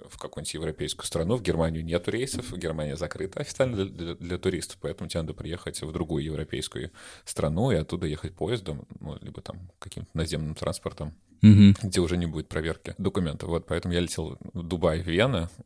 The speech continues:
Speaker 1: а из Вены ехал в Мюнхен на поезде. А обратно уже ехал, опять же, на поезде Вена-Венеция, ой, Вена-Венеция, Мюнхен-Венеция, и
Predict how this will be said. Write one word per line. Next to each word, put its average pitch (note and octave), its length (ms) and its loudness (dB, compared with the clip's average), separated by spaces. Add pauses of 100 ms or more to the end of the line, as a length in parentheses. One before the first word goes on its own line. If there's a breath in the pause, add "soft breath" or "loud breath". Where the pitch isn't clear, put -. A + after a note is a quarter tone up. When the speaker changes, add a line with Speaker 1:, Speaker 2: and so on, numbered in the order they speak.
Speaker 1:
а E2+ 140 -4
из D#2+ 160 -4
Вены F2+ 380 -2 (580)
ехал E2+ 340 -8
в E2 60 -12
Мюнхен E2 320 -6
на E2 80 -8
поезде. - 420 -12 (760)
А E2+ 120 -2
обратно E2+ 460 -2 (100)
уже D#2 460 -6
ехал, D#2+ 500 -8 (140)
опять - 260 -6
же, - 80 -8
на D#2+ 80 -2
поезде D#2+ 380 -4
Вена-Венеция, D#2+ 1040 -4 (280 soft breath)
ой, D#2+ 160 -4
Вена-Венеция, D#2 720 -6
Мюнхен-Венеция, E2 920 -4 (500 soft breath)
и F2+ 400 -4